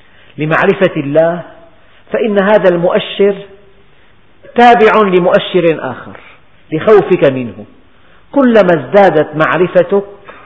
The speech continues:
ازداد خوفك، وكلما قلت معرفتك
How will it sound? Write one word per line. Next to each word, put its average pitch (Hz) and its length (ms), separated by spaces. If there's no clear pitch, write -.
ازداد 165 480
خوفك، 117 520
وكلما 220 520
قلت 185 420
معرفتك 156 680